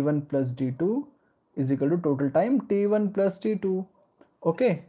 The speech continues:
इस तरीके से लिख लेता हूँ। अब हम वैल्यूज रख लेते हैं, तो डिस्टेंस कितनी है? डिस्टेंस है ट्वेल्व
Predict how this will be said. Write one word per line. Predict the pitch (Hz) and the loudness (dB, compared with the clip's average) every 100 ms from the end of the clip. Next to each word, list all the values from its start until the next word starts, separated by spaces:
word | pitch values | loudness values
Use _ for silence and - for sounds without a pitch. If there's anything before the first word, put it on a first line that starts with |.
| _ _ _ _ _ - | _ _ _ _ _ -12
इस | 151 - | -8 -4
तरीके | 123 123 | -4 -4
से | 127 | -4
लिख | 135 156 | -4 -2
लेता | 190 180 | -2 0
हूँ। | 175 175 - _ _ _ _ _ | -2 -4 -10 _ _ _ _ _
अब | 139 | -2
हम | 143 143 135 | 2 2 4
वैल्यूज | 143 185 185 | 4 2 0
रख | 180 | -2
लेते | 185 170 | -2 -2
हैं, | 170 175 - _ _ _ _ _ - | -4 -6 -12 _ _ _ _ _ 0
तो | 165 160 - 160 | 2 2 0 -4
डिस्टेंस | 139 151 - 190 196 | -2 -2 -2 0 0
कितनी | - 185 190 208 | -2 -2 0 2
है? | 196 170 - _ _ 143 | 2 0 -6 _ _ -8
डिस्टेंस | 135 - 165 180 | -6 -4 -2 0
है | |
ट्वेल्व | 160 - 156 185 208 | -2 4 6 6 2